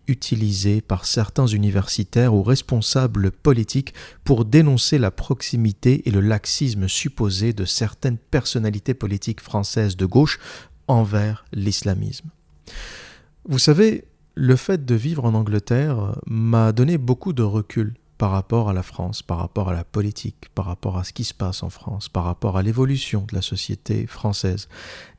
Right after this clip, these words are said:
Et l'islamo-gauchisme est une évolution qui m'a pas mal surpris, pas mal intéressé,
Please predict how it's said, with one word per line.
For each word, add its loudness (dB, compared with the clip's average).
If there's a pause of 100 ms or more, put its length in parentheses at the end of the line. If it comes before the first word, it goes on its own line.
Et 8
l'islamo-gauchisme 2 (140)
est -2
une 4
évolution 2
qui -2
m'a 4
pas -2
mal 0
surpris, -6
pas -2
mal 0
intéressé, -2